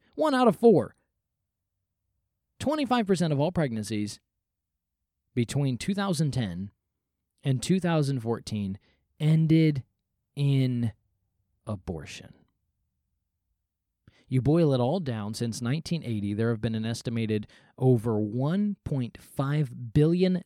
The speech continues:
deaths by abortion. One point five billion deaths by abortion. That's the truth of abortion.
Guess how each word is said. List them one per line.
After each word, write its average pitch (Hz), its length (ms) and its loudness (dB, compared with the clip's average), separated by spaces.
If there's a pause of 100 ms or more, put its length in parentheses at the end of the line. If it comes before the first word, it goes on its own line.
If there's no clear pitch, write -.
deaths 117 600 -2
by 113 420 -2
abortion. 104 640 -4 (1400)
One 175 340 4
point 175 240 0
five 147 300 -2
billion 170 320 0
deaths 127 320 -2
by 127 180 -2
abortion. 120 440 -2
That's 123 200 -6
the 117 80 -10
truth 147 260 -2
of 147 100 -4
abortion. 113 520 -2